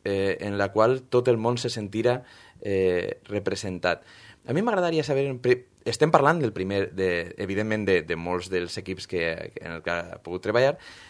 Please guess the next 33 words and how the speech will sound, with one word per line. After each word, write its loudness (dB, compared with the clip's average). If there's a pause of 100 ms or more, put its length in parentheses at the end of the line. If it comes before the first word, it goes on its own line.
(240)
però, 8 (340)
sobretot, 4
del 4
primer, -4
dels -4
primers. -6 (400)
D'on 2
parteix -2
aquesta -2
inquietud 0
de 4 (560)
hem 2
d'estar 2
tots 0
o 4
s'ha -4
de 2
treballar 2
des -2
del -2
consens, -4 (100)
perquè -6
això -2
no -2
generaria 0
bona -2
vibració -2
al, -6 (640)
al, 6
al -4
seu 2
voltant, 0
no? -6